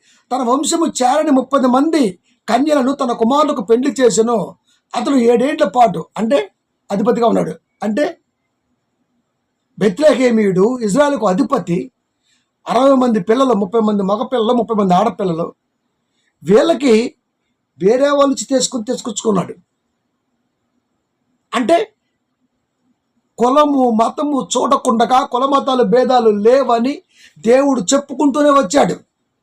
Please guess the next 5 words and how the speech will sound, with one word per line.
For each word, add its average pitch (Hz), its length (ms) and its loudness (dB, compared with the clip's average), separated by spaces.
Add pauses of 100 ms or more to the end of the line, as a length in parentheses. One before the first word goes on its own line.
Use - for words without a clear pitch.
(1500)
చిన్నప్పుడు 214 480 2
చిన్నగా 233 340 0 (140)
కొంచెం 220 260 -2
పెరుగుతుంటే 220 560 0
జ్ఞానంగా, 214 420 0